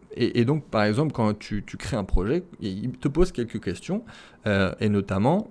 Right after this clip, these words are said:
sur, euh, est-ce que le token va offrir des dividendes, euh, quel type de sécurité tu vas apporter à ton token, quelle sera l'offre totale, donc ce qu'on appelle le total supply, et, euh, c'est super intéressant parce que là on mêle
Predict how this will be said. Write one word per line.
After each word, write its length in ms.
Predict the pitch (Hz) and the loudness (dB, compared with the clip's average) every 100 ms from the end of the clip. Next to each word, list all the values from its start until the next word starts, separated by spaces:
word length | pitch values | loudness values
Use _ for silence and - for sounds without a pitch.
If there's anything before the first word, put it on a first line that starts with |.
| - | -12
sur, 500 | - - 135 160 - | -8 -2 0 -2 -2
euh, 500 | 104 101 98 - 50 - | -2 -2 -2 -6 -8 -6
est-ce 180 | 110 - | -6 -2
que 120 | 120 | 2
le 160 | 113 107 | 2 2
token 440 | 110 - 120 110 | 0 2 2 2
va 240 | 101 98 - | 2 0 0
offrir 360 | 107 - 107 | -2 -2 -2
des 80 | 95 | -2
dividendes, 580 | 95 95 101 156 110 90 - - - - | -2 -2 -2 0 -2 -4 -8 -20 -20 -6
euh, 560 | 110 101 98 98 95 98 | 0 2 2 2 2 0
quel 220 | - 123 113 | 0 0 -2
type 220 | - 131 | -6 -2
de 100 | 110 | -2
sécurité 640 | - 110 - 113 110 123 | -2 -6 -2 -2 0 0
tu 140 | - | 0
vas 140 | 104 - | -4 -2
apporter 420 | 113 - 101 - | -4 -6 -4 -2
à 60 | 104 | -4
ton 120 | 95 | -4
token, 440 | 95 107 - 98 98 - - - | -8 -8 -6 -6 -6 -12 -20 -20
quelle 180 | - 110 | -4 -4
sera 420 | - 127 123 120 - | 0 2 4 4 2
l'offre 520 | 107 123 120 - - | 2 2 2 -6 -6
totale, 400 | 110 98 196 185 | -4 0 0 0
donc 120 | 104 | -4
ce 60 | - | -6
qu'on 140 | 101 | -6
appelle 260 | 98 117 101 | -4 -2 -2
le 100 | 98 | -2
total 300 | - 95 101 | -4 -4 -4
supply, 460 | 101 135 190 190 - - - - - | -4 -2 -2 -4 -8 -20 -20 -20 -2
et, 320 | 127 165 190 | 2 2 2
euh, 100 | 107 | -2
c'est 180 | 101 - | -2 -4
super 400 | 98 - 139 190 | -6 -6 -4 -2
intéressant 440 | 123 - 95 - 175 | -2 0 -2 -2 -6
parce 120 | - | -4
que 100 | 113 | -2
là 100 | 147 | 0
on 140 | 120 | 0
mêle 380 | 107 139 151 | 2 0 0